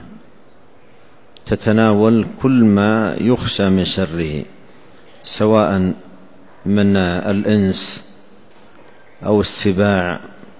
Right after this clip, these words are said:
أو الشياطين أو الحيات والهوام والعقارب ونحو ذلك، كل ذلك يتناوله.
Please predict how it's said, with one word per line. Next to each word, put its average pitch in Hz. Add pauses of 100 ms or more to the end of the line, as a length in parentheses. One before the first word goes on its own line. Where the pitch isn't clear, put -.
(460)
أو 107
الشياطين 98 (1200)
أو 113
الحيات 104
والهوام 95
والعقارب 92 (140)
ونحو 95
ذلك، 95 (200)
كل 143
ذلك 98
يتناوله. 82